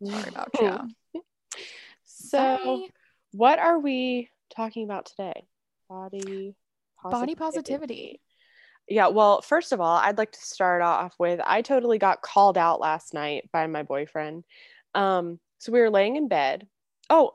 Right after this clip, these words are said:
Speaker 2: I didn't even say what I was drinking. I'm drinking wine. I'm drinking Barefoot Apple,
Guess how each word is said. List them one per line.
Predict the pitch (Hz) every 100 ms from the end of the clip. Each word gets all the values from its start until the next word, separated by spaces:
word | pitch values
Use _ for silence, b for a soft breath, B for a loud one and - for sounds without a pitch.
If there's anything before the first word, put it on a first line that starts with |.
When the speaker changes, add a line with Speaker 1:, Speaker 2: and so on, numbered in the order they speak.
| 240
Speaker 2:
I |
didn't | 294 349
even | 311
say | 294
what | 277
I | 285
was | 269
drinking. | 202 165 -
I'm | - 294 392
drinking | 311 220 208
wine. | 175 135 - -
I'm | 196
drinking | 233 277 254 262 226
Barefoot | 190 185 - 175 -
Apple, | - 160 - 139 143